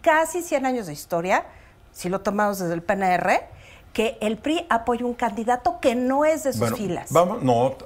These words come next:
Speaker 2: la, la vez pasada apoyó a Mid, que tampoco era priista. No
Speaker 1: Pero,
Speaker 2: era priista.
Speaker 1: no,
Speaker 2: Mid
Speaker 1: pero sí trabajó con priistas.
Speaker 2: Sí, pero nunca fue priista.
Speaker 1: No, no lo fue. No lo fue, pero no estaba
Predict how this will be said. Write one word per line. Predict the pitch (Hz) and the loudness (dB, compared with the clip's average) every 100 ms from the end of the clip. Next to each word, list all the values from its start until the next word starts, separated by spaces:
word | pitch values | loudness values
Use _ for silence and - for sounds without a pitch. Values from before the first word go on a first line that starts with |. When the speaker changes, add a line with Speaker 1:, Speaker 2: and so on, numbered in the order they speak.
| 131 | -4
Speaker 2:
la, | 110 107 107 107 | -2 0 0 0
la | 107 104 107 | 0 0 0
vez | 120 | -2
pasada | 123 135 113 123 135 | 0 0 2 2 2
apoyó | 131 104 104 117 127 - | 0 -2 0 0 0 -2
a | 101 | 0
Mid, | 123 127 | 0 0
que | 131 | -4
tampoco | - 107 95 85 | -4 -4 -6 -4
era | 107 - | -4 -4
priista. | 95 101 - - - - - - - - - - - - - - - - - - | -8 -10 -12 -16 -20 -20 -20 -20 -20 -20 -20 -20 -20 -20 -20 -20 -20 -20 -20 -4
No | 120 | 2
Speaker 1:
Pero, | 143 | 4
Speaker 2:
era | 185 | 4
priista. | 156 190 - 135 | 0 -2 0 0
Speaker 1:
no, | 262 262 | 4 2
Speaker 2:
Mid | 320 | 2
Speaker 1:
pero | 220 220 - - | 2 0 -4 -12
sí | - 269 | -6 -6
trabajó | 262 294 285 262 320 330 | 0 2 2 2 0 0
con | 202 | -4
priistas. | 185 180 160 | -4 -8 -6
Speaker 2:
Sí, | - 151 - | -2 -2 2
pero | 139 | 0
nunca | 123 131 147 147 165 | 2 2 0 0 -2
fue | 160 139 139 | -2 -4 -4
priista. | 131 117 113 - - | -4 -4 -4 -6 -10
Speaker 1:
No, | 208 220 | -4 -2
no | 220 | 0
lo | 214 214 | 0 -2
fue. | - 180 - - | -2 -4 -6 -16
No | 170 202 | -2 2
lo | 240 262 | 4 2
fue, | 269 208 - - | 2 0 -4 0
pero | 269 269 269 277 277 285 - - - _ - _ _ _ - _ _ | 4 6 6 6 4 2 0 -10 -20 _ -20 _ _ _ -20 _ _
no | 254 262 262 | -2 2 2
estaba | 285 - 269 285 277 | 0 0 0 2 0